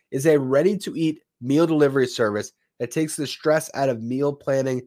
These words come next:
and sets you up for success. You can skip the grocery stores, the prep work,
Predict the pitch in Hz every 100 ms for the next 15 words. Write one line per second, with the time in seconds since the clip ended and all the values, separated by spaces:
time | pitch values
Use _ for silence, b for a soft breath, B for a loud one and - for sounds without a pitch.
0 | _ _ _ 107 185 180 196 180 160 139
1 | 127 - 151 143 135 - _ _ - 139
2 | 147 - - 180 180 160 156 160 147 -
3 | 147 151 131 - 160 151 - 156 147